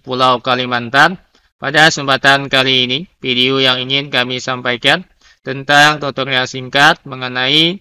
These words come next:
cara memulai ujian A K G Kementerian Agama atau Kemenak tahun dua ribu dua puluh empat. Langkah pertama, tentunya kita melakukan akses alamat A K G Gitika dot kemenak dot go I D,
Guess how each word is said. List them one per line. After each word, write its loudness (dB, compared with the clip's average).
cara 2
memulai 2
ujian 4
A -4
K -4
G 0
Kementerian -4
Agama 0
atau -2
Kemenak 0
tahun -6
dua -2
ribu -6
dua -6
puluh -14
empat. 2
Langkah 4
pertama, 6
tentunya 0
kita 2
melakukan 2
akses -2
alamat 4
A -4
K 2
G -2
Gitika 0
dot -6
kemenak -4
dot -10
go -8
I -2
D, 0